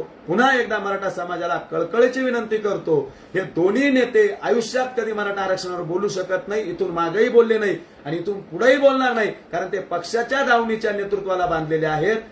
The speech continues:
पण या ठिकाणी प्रकाश आंबेडकर साहेबांनी मला पूर्णपणे व्यक्ती स्वातंत्र्य दिलेलं आहे, कारण ते महामानव डॉक्टर बाबासाहेब आंबेडकरांचे नातू आहे, ते संविधानाला मानतात, ते लोकशाहीला मानतात. त्याच्यामुळं लोकशाहीमध्ये जे जे बोलण्याचे अधिकार आहेत ते त्यांनी मला स्पष्टपणे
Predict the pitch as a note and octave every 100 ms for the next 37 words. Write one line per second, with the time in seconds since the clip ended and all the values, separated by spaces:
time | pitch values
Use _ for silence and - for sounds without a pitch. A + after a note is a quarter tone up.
0 | - D3 A#2+ D3+ B3 G#3 G3 F#3 G3+ G3
1 | E3+ A3+ A#3 G3+ F#3+ F#3 F3+ E3 E3 D#3+
2 | D#3 D#3 C#3+ C#3+ F3+ F#3+ - - - A3
3 | C#4 D4 C4+ B3+ A3 G#3+ A3 G#3 G3 F#3+
4 | F#3 F#3 F3 F3+ F3+ F3 F3+ F3+ F#3+ D#3
5 | B2+ D#3 G3+ G3+ G3+ F#3+ F#3+ F#3 F3+ F3+
6 | E3+ D#3 D#3+ D#3 D#3 D3+ D3 C3+ C3 -
7 | E3 G3+ F#3 - C3+ E3 E3 F#3+ G#3 F#3
8 | D3 C3 C3 B2 - - C#3+ C#3+ - G#3+
9 | A#3 C4 A#3 F#3+ D#3+ E3 - - - -
10 | E3+ A#3 A#3 A3 F3+ G3 G3 A3+ A#3+ A3+
11 | F#3+ F3 C3+ F3+ G#3 C#4 B3+ A#3 A3 G#3+
12 | G3 G3 F#3 E3+ E3 E3+ F3 E3+ D#3 D#3
13 | D3+ D3+ C#3+ - A3 - G3+ G3